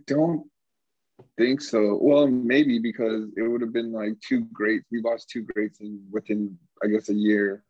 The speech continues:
And I guess Kobe died, like, I think it was January twenty-sixth, but, like, just two goats basically just, like,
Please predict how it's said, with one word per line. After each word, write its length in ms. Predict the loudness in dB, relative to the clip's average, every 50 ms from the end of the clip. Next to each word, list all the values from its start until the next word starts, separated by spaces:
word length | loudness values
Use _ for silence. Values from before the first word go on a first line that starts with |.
| _ -8
And 260 | -8 -8 -8 -10 -8 -6 -4
I 60 | 0
guess 240 | 0 0 0 -2 -4
Kobe 360 | -2 0 2 4 4 2 2
died, 340 | 0 0 0 0 0 -2 -6
like, 140 | -10 -10 -10 -10 -8
I 40 | -8
think 160 | -6 -6 -4 -6
it 40 |
was 80 | -6 -8 -10 -12
January 340 | -12 -12 -12 -12 -12 -14 -14 -14
twenty-sixth, 580 | -14 -14 -16 -16 -14 -12 -12 -12 -12 -12 _ _ -12
but, 80 | -10
like, 160 | -8 -8 -10 -10 _ _ _ _ _ _ _ _ _ _ _ _ _ _ _ _ _ _ _ _ _ -6
just 200 | -6 -6 -4 0
two 440 | 4 6 6 6 6 4 0 -8 -16 -18 -20 _ _ _ _ 2
goats 360 | 4 6 6 6 4 2 2
basically 320 | 0 0 2 2 0 0 0
just, 200 | -2 -4 -2 -2
like, 140 | -2 -2